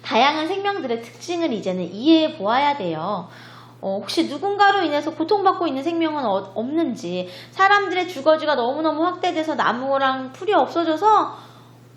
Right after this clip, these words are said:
어, 산짐승들이 갈 곳은 없지 않은지, 그들의 먹이가 부족해지진 않았는지,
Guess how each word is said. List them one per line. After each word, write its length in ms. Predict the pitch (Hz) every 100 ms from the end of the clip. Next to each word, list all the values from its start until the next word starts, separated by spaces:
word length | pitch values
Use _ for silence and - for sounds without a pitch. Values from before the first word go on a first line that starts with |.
| - - -
어, 200 | 294 302 294
산짐승들이 1040 | 427 403 415 392 370 349 339 330 330 330
갈 280 | - 202 208
곳은 300 | 240 233 254
없지 340 | 202 - -
않은지, 680 | 233 175 226 277 247 - 185 - - -
그들의 280 | 262 311
먹이가 380 | 254 220 285 330
부족해지진 680 | 330 294 359 381 359 269 294
않았는지, 1000 | - 202 294 339 302 214 175 175 214